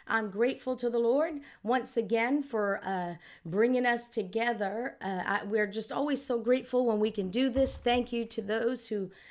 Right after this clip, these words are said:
uh, join us faithfully. If this is your first time joining us on whatever platform that we're on,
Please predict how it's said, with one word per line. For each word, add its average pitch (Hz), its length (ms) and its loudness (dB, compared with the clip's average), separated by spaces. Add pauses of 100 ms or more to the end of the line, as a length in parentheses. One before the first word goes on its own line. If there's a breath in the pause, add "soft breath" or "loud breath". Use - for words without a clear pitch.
(200 loud breath)
uh, 185 220 -2 (120)
join 233 360 2
us 214 180 -6
faithfully. 247 580 -4
If 196 120 -6
this 233 160 -2
is 196 160 -6
your 226 100 0
first 233 400 -4
time 247 320 -4
joining 233 420 0
us 233 240 -4
on 190 180 -6
whatever 196 320 -2
platform 208 580 -6
that 208 180 -4
we're 202 140 -4
on, 220 300 -4